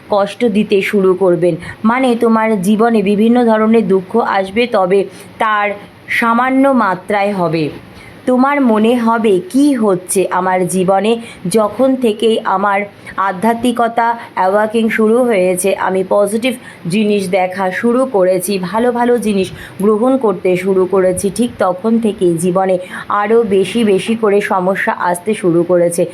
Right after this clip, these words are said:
কিন্তু বিশ্বাস করো, এই সমস্যাগুলো আসলে কোনো সমস্যাই নয়, এগুলো তোমাকে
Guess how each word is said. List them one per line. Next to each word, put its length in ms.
কিন্তু 260
বিশ্বাস 440
করো, 240
এই 220
সমস্যাগুলো 800
আসলে 440
কোনো 300
সমস্যাই 720
নয়, 320
এগুলো 380
তোমাকে 420